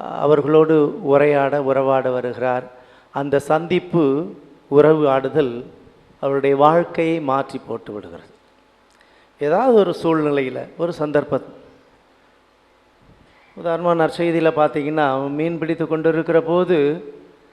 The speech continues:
இயேசு அவர்களை சந்திக்கிறார், சுங்கத்துறையில இருக்கிற போது சந்திக்கிறார். அந்த சந்திப்பு அவருடைய வாழ்வை மாற்றி விடுகிறது. பவுல் அடியாரை தமஸ்கு நகர் செல்லுகின்ற போது,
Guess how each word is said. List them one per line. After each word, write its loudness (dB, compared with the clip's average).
இயேசு 0
அவர்களை 2
சந்திக்கிறார், -4
சுங்கத்துறையில 2
இருக்கிற 4
போது 4
சந்திக்கிறார். -2
அந்த -6
சந்திப்பு -4
அவருடைய 0
வாழ்வை -2
மாற்றி -6
விடுகிறது. -6
பவுல் 2
அடியாரை 2
தமஸ்கு -4
நகர் -2
செல்லுகின்ற -2
போது, -2